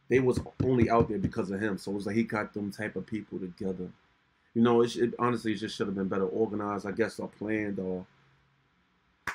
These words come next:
I don't know. I, I don't wanna say 'cause I'm in, sorry, tired.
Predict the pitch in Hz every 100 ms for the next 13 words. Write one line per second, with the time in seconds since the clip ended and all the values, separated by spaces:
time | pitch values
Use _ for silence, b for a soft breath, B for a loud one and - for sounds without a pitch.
0 | - 156 214 196 117 - - - 196 220
1 | 196 160 131 175 185 202 147 156 156 165
2 | 160 - b b b - 127 120 - _
3 | _ - _ - - _ 123 127 110